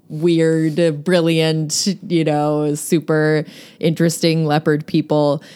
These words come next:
Um, <laughs> and then they find out that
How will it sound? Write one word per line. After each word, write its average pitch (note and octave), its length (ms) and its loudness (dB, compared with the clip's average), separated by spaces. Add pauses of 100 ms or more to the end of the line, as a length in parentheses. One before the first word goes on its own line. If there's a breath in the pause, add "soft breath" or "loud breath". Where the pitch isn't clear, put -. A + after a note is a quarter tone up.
(200 loud breath)
Um, D3+ 420 0 (120)
<laughs> - 120 -16
and C#4 220 6
then B3+ 120 4
they D#4+ 120 0
find D4 280 0
out F3+ 300 2
that D#3+ 520 2